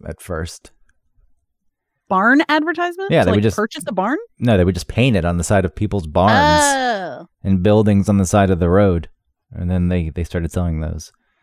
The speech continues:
Speaker 1: birdhouses.
Speaker 2: Strange.
Speaker 1: Look at this. So you
Speaker 2: Fat
Speaker 1: got,
Speaker 2: man squeeze.
Speaker 1: you got the sign that depicts the states that are visible. You can see seven states, which apparently is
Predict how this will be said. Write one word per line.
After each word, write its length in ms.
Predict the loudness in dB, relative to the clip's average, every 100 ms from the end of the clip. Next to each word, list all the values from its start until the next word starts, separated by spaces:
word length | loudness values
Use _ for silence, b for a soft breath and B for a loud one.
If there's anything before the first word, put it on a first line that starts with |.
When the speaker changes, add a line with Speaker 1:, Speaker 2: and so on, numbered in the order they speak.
| _ _ _ _
Speaker 1:
birdhouses. 840 | 0 0 0 -4 -8 -12 -14 -14 -18 _ _ _ _ _ _ _ _ _ _ _ _ _ _ _
Speaker 2:
Strange. 760 | -20 -20 -14 -12 -12 -14 -20 _ _ _ _ _ _ _ _ _ _ _ _
Speaker 1:
Look 160 | 0 2
at 40 |
this. 140 | 0 0
So 80 | 0
you 80 | 2
Speaker 2:
Fat 80 |
Speaker 1:
got, 140 | 2 0
Speaker 2:
man 220 | -2 -6
squeeze. 300 | -8 -12 -16 -6
Speaker 1:
you 140 | 0
got 200 | 2 2
the 60 | 0
sign 460 | 0 2 4 4 4
that 160 | 2
depicts 400 | 0 0 -2 -4
the 100 | -6
states 420 | -4 0 2 2 0
that 120 | 0
are 60 | 0
visible. 720 | 2 2 2 2 2 2 -2 _ _ _ _ _ _
You 120 | -2
can 160 | 2 2
see 300 | 2 2 2
seven 440 | 2 2 4 4
states, 720 | 2 2 0 0 -4 -8 -8 -6
which 380 | -6 -8 -14 -8
apparently 400 | -2 -2 -2 -4
is 300 | -6 -8